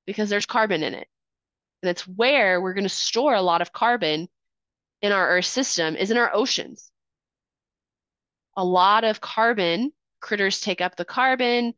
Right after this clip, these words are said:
and we form large chunks, huge amounts of, of underwater rock, underwater limestone. Okay, sedimentary rocks are really cool to look at because they have layers like a cake. And each layer tells a story about that time in Earth's history.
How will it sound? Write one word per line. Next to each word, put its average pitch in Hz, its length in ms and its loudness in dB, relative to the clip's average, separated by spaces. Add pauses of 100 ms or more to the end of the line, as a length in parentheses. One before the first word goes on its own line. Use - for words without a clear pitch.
(480)
and 185 80 -8
we 170 80 0
form 185 760 -2 (340)
large 208 640 0
chunks, - 540 -4
huge 254 400 -2
amounts 202 340 0
of, 170 100 -6 (460)
of 175 200 -6
underwater 185 640 0
rock, 147 320 -2 (500)
underwater 190 580 0
limestone. 151 560 -8 (2000)
Okay, 247 280 -8 (560)
sedimentary 254 520 0
rocks 190 260 0
are 190 80 0
really 190 200 0
cool 208 180 -6
to 196 60 -2
look 214 240 -4
at 220 140 2
because 208 180 -8
they 208 40 -2
have 220 140 -2
layers 208 360 0
like 151 120 -4
a 175 60 -16
cake. 202 420 -10 (840)
And 170 120 -4
each 220 220 -2
layer 202 320 2
tells 185 220 -4
a 175 60 -10
story 185 360 -2
about 170 220 -2
that - 160 -2
time 175 280 -4
in 165 80 -2
Earth's - 260 -6
history. - 500 -6